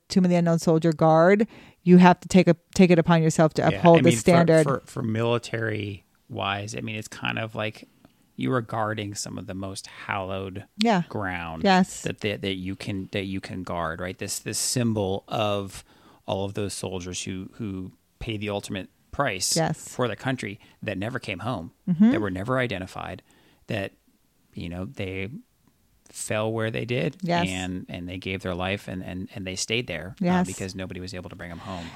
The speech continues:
Speaker 1: And that's, you know, when people go to Arlington, uh, that's one of the things people wanna see is the
Speaker 2: Yeah.
Speaker 1: changing of the
Speaker 2: It's,
Speaker 1: guard.
Speaker 2: it's really neat 'cause those guys, I mean, they practice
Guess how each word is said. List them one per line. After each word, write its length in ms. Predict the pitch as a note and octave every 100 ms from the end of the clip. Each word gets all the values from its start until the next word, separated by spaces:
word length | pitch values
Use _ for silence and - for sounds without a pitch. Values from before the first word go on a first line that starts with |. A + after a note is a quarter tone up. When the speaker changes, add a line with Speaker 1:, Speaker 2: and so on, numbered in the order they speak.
| -
Speaker 1:
And 180 | A3+ A#3
that's, 300 | B3 A#3+ - -
you 140 | B3
know, 180 | A3 G#3
when 180 | G3 G3+
people 260 | G#3+ A3 G#3+
go 160 | G3
to 80 | F3+
Arlington, 520 | - E3+ F3 E3+ E3+
uh, 100 | D#3 D#3 -
that's 420 | D#3 D#3+ - - _
one 240 | - E3+ E3
of 80 |
the 100 | D#3+ - _ _
things 280 | E3 D#3+ -
people 320 | E3+ D#3+ D#3+
wanna 240 | D3+ D#3+
see 260 | F#3 - D#3
is 80 | D3+
the 100 | D#3+
Speaker 2:
Yeah. 60 |
Speaker 1:
changing 480 | F3 F3 E3 E3+ F#3+
of 160 | F#3 F3+
the 60 |
Speaker 2:
It's, 80 | G3
Speaker 1:
guard. 460 | E3+ D#3 D3+ D#3 D3
Speaker 2:
it's 260 | B2 A#2+ A2+
really 500 | G#2+ G#2+ G#2+ G2+ G2+
neat 240 | G2+ A2
'cause 200 | - F#2+
those 200 | A2+ A2+
guys, 600 | A#2 G#2+ G2+ G2 - - _ _ -
I 40 |
mean, 140 | A#2 G#2+
they 100 | A2
practice 640 | - - A#2 A#2 G#2 G2+